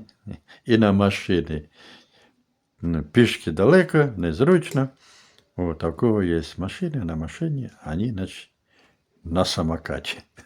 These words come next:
<laughs> Деш-, дешево і сердито. Так от, що я маю на увазі? Якщо трісне, хоч ця цивільна, хоч ця не цивільна,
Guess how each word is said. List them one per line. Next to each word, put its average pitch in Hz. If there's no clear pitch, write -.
<laughs> -
Деш-, -
дешево 98
і 95
сердито. 95
Так 233
от, 80
що 226
я 117
маю 107
на 101
увазі? 92
Якщо 117
трісне, 127
хоч -
ця 131
цивільна, 107
хоч 143
ця 127
не 120
цивільна, 113